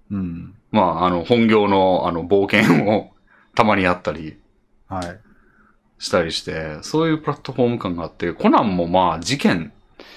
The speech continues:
Speaker 2: コナンの事件はちょっとドラえもんの道具ほどのこう、インパクトはないけど、まあ、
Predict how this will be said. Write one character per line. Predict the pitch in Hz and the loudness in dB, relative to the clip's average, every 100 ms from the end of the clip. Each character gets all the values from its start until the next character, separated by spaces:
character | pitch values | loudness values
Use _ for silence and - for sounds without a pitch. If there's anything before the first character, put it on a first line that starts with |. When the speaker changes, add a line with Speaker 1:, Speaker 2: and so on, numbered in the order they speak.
| - | -20
Speaker 2:
コ | - 339 | -2 2
ナ | 381 | 4
ン | 240 | 2
の | 190 90 - | 0 -4 -8
事 | 101 107 151 | -6 -4 0
件 | 156 92 | 0 0
は | |
ち | 87 | -2
ょ | 107 | -6
っ | |
と | - | -4
ド | 90 | 2
ラ | 107 | 2
え | |
も | 117 123 | 4 2
ん | |
の | 127 | 4
道 | 131 151 | 4 4
具 | 143 | 4
ほ | 143 127 | 2 2
ど | 123 | 2
の | 117 | 2
こ | 110 107 104 104 101 | 2 2 4 2 0
う、 | - | -2
イ | 120 | -2
ン | 101 | 0
パ | 98 | -4
ク | - | -4
ト | 90 | -8
は | 80 | -4
な | 82 | -4
い | 85 | -6
け | 80 | -8
ど、 | 73 - - | -10 -12 -14
ま | 101 92 80 | -2 0 -2
あ、 | - | -10